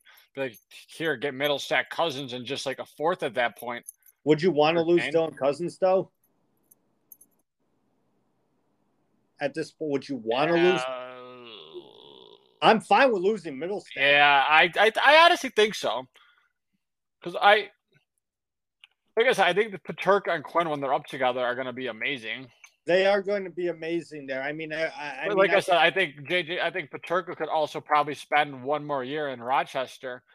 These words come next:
Speaker 1: And I know this will kinda be, kinda be, like, forcing, like, that rebuild, not forcing it, but, um, or force,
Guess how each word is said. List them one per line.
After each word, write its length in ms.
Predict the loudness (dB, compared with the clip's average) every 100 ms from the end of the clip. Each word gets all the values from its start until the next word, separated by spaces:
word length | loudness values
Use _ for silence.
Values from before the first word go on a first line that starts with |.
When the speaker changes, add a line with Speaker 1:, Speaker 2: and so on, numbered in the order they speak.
| _ _ _
Speaker 1:
And 140 | -6 -4
I 60 |
know 220 | 0 -2
this 200 | -2 -8
will 80 | -8
kinda 300 | -4 -2 -4
be, 280 | -8 -12 -14 _ _ _ _ _ _ _ _ _ _
kinda 240 | -8 -6 -4
be, 120 | 0
like, 200 | -2 -2 _ _ _ -20
forcing, 640 | -8 -4 -2 -4 -8 -6
like, 240 | -8 -8
that 280 | -6 -4 -4
rebuild, 720 | -6 -6 -4 -4 -4 -8 -14
not 260 | -6 -6 -6 -20 _
forcing 520 | -4 -4 -6 -12 -14
it, 160 | -14 -16 _ _ _ _ _ -6
but, 200 | -2 0
um, 340 | -2 -6 -14 _ _ _ _ _ _ _ _ _ _ _ -4
or 140 | -2
force, 480 | -2 -2 -2 -4